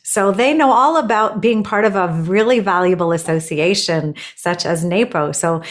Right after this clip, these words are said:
they understand the benefits of bringing great value to an organization. And that's what we're hoping to do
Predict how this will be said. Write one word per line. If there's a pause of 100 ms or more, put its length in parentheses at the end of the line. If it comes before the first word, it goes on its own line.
(220)
they
understand
the
benefits
of
bringing
great
value
to
an
organization.
And
that's
what
we're
hoping
to
do